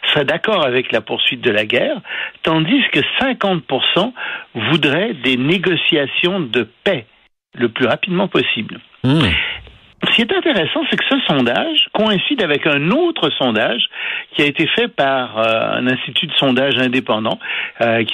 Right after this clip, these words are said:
Speaker 1: s'appelle Levada, euh, Center ou quelque chose comme ça, Levada Center, oui. Et lui arrivait en octobre à des résultats similaires, vingt-sept pour cent des gens qui voulaient que la guerre continue et cinquante-sept qui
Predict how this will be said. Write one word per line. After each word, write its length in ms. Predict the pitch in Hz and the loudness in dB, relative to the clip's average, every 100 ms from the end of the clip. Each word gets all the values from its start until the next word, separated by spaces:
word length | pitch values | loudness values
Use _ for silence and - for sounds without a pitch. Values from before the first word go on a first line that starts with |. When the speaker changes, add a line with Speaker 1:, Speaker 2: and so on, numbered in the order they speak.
| - | -2
Speaker 1:
s'appelle 420 | 120 139 131 123 | 0 2 2 4
Levada, 720 | 135 117 120 110 113 127 110 - | 2 2 0 0 0 0 -2 -6
euh, 540 | 104 104 53 - 58 - - | -4 0 0 0 -2 -4 -2
Center 380 | 117 110 - 135 | -2 0 0 0
ou 100 | - | 0
quelque 200 | - - | -4 -2
chose 180 | 135 - | 0 0
comme 160 | - - | -2 -2
ça, 120 | - | -2
Levada 340 | 131 139 139 117 | 0 2 0 -2
Center, 280 | - 101 - | -4 -4 0
oui. 240 | 92 110 - - - - - - - | 0 0 -4 -4 -2 0 -2 -4 0
Et 260 | 214 226 - - | 0 0 -6 -4
lui 320 | 170 214 359 | 0 4 4
arrivait 560 | 254 175 170 147 220 269 | 2 0 2 2 2 2
en 160 | 123 151 | 0 0
octobre 520 | 190 - 190 131 107 - - - | 0 -2 0 -2 -6 -14 -12 -4
à 100 | 127 | 0
des 140 | 143 | 2
résultats 440 | 139 131 143 151 131 - | 2 0 -2 -2 -2 -2
similaires, 440 | 156 139 127 117 143 | 0 2 2 2 0
vingt-sept 480 | 170 240 - 214 | -2 -2 -2 -2
pour 180 | - 139 | -4 -6
cent 140 | - 151 | -2 0
des 160 | 131 | 2
gens 100 | 127 | 0
qui 140 | 127 123 | -2 -2
voulaient 180 | 110 113 | -2 -2
que 100 | 110 | -2
la 100 | 107 | 0
guerre 220 | 120 107 | -2 -2
continue 600 | 127 110 - 117 170 254 - - - - | -4 -4 -4 0 0 0 -6 -8 -6 -2
et 60 | 175 | 0
cinquante-sept 640 | 226 240 196 143 - 262 - - - - - | 0 0 0 -2 -2 -2 -4 -14 -14 -10 -2
qui 220 | 185 214 | 2 4